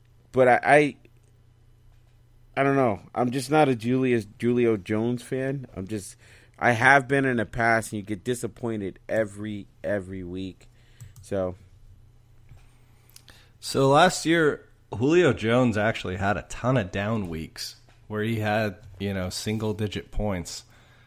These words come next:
Speaker 2: Um, and he had his, his boom weeks, but he had more bust weeks than, than I think people were used to seeing, uh, or than any of us have been used to seeing in the past years.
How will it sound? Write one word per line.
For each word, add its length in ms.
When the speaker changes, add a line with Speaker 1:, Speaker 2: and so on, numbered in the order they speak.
Speaker 2:
Um, 340
and 100
he 100
had 200
his, 240
his 180
boom 460
weeks, 320
but 460
he 160
had 260
more 300
bust 420
weeks 320
than, 460
than 140
I 80
think 220
people 400
were 360
used 400
to 80
seeing, 540
uh, 320
or 140
than 180
any 220
of 100
us 160
have 160
been 160
used 240
to 80
seeing 280
in 80
the 60
past 380
years. 340